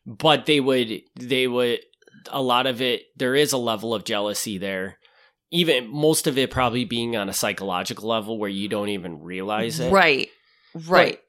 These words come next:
Speaker 1: But, and then there's also just a lot of what I see people judging people for is because whatever that person is doing is, n-, it's maybe not even necessarily a negative thing,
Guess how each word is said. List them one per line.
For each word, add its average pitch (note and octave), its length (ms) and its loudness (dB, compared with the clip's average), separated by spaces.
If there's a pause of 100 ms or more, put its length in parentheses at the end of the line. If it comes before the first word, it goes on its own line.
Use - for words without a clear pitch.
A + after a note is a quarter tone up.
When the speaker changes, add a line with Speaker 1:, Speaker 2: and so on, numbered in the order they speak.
(100)
Speaker 1:
But, F#3 80 2
and F3+ 180 6
then F3 180 8
there's D#3+ 280 6
also D3+ 380 4
just B2+ 920 -2 (1120)
a D3 140 0
lot C#3 280 4
of D3 160 0
what C#3 140 2
I C3 160 2
see C3 400 -4
people A2+ 280 -6
judging G#2 400 -4
people G2 320 -12
for A2+ 320 -6
is G2+ 280 -12
because - 720 -10 (640)
whatever E3 240 0
that F#3 220 2
person D3 360 -2
is A2+ 140 -2
doing A2+ 300 -2
is, G2+ 180 -6
n-, A2 160 -4
it's C3+ 200 -10
maybe F3 280 2
not B2 240 2
even A2+ 260 -2
necessarily A#2+ 680 -2
a E2+ 60 -8
negative G2 460 -8
thing, C#3+ 340 -6